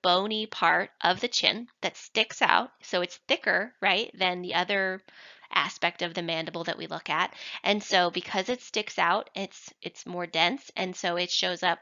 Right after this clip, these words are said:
more white. Um, but it starts sort of near the premolar, and it comes all the way around the front. The mental ridge is that line that we see on the radiograph, but the section of, uh,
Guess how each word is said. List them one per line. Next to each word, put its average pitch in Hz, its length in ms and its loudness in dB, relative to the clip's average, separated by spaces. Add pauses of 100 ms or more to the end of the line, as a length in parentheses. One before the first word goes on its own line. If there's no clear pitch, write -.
more 180 500 -8
white. 185 500 0 (300)
Um, 170 340 6
but 208 120 2
it - 120 0
starts - 560 0
sort 320 220 -2
of 269 80 -4
near 240 260 -2
the 226 80 -4
premolar, 208 760 -2 (260)
and 196 140 -2
it - 100 -4
comes 196 240 -6
all 175 160 4
the 180 80 -8
way 175 300 -6
around 170 320 -4
the 170 80 -10
front. - 360 2 (360)
The 202 80 -2
mental 208 480 2
ridge 202 520 2 (140)
is 208 160 -4
that - 240 4
line 180 300 0
that 190 120 -2
we 180 120 -10
see 170 460 -10 (120)
on 180 140 -8
the 175 80 -12
radiograph, 185 760 -2 (260)
but 202 140 -2
the 202 80 -8
section 254 540 0 (100)
of, 202 300 4 (180)
uh, 175 300 -2